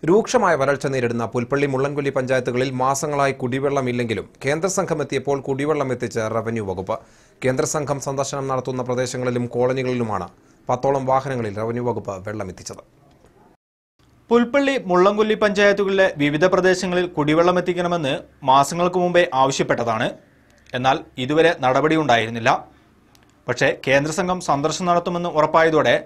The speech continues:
Speaker 2: മുള്ളംകൊല്ലി പഞ്ചായത്തിൽ മാത്രം റവന്യൂ വകുപ്പ് കുടിവെള്ളം വിതരണം ചെയ്യുകയായിരുന്നു. പത്തോളം വാഹനങ്ങളിലാണ്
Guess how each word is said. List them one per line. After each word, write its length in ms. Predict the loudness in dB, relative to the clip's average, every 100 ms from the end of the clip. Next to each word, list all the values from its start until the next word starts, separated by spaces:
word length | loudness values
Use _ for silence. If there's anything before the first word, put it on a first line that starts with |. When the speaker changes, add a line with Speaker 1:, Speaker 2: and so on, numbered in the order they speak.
| -4
Speaker 2:
മുള്ളംകൊല്ലി 400 | -2 0 0 0
പഞ്ചായത്തിൽ 480 | 0 2 4 4 2
മാത്രം 460 | 2 2 2 0 -4 _ 0
റവന്യൂ 320 | 2 4 4
വകുപ്പ് 380 | 6 6 6 4
കുടിവെള്ളം 520 | 0 -2 4 6 6
വിതരണം 300 | 4 2 2
ചെയ്യുകയായിരുന്നു. 680 | 0 0 0 -2 -2 -4 -6 -10 _ _ _ _ _ 0
പത്തോളം 400 | 2 4 4 6
വാഹനങ്ങളിലാണ് 760 | 6 6 4 2 4 4 2